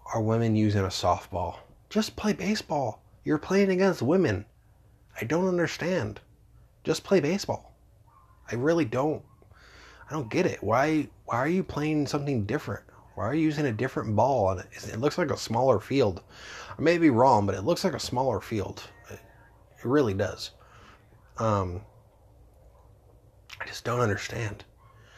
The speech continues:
Why are they why are they open? Why are they so willing to do these different things, but they won't lower the rim? I mean, it's been, th-,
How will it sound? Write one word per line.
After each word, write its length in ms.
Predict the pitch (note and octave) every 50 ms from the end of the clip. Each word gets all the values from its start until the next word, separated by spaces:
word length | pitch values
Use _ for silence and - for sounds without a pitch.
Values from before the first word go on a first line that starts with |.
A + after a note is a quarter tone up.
| - - - - - -
Why 180 | G#2 G#2 A2+ B2+
are 120 | C#3 C#3+
they 300 | C#3+ C#3 C3+ B2 G#2 - - - - - - - - - - - - -
why 220 | A2 G#2+ A#2 C3+
are 100 | D3 D#3
they 240 | D#3 D#3+ D3+ C#3 -
open? 520 | - - B2 C3 - B2 A2 G2+ F#2 F#2 - - - -
Why 120 | - G#2+ G#2+
are 140 | B2+ C#3+
they 120 | C#3 C#3+ B2+
so 280 | - - - B2+ C3
willing 320 | B2+ A#2 A#2 A#2+ A#2 A2+ G#2+
to 160 | - - A2
do 360 | G2+ A2 A2 G#2+ G#2 G2 G2+ - - - - - - - - - - -
these 220 | A#2 A2 G2 -
different 420 | - - - A#2 A2+ - A2 - -
things, 560 | - - - A#2+ A#2 G#2+ G2 F#2+ F#2+ F#2+ -
but 200 | - - - -
they 100 | - G#2
won't 260 | G#2 A2+ G#2+ - -
lower 240 | G#2 G#2+ A2 G#2+ G#2
the 100 | F#2 F#2
rim? 380 | F2+ G2+ A2+ G#2+ - - G2 - - - - - - - - - - _ _ -
I 40 |
mean, 160 | G#2+ G2+ G2+ G2
it's 140 | G2+ -
been, 320 | - - B2+ B2 A#2 G2 - - - -
th-, 160 | A#2 G#2 G2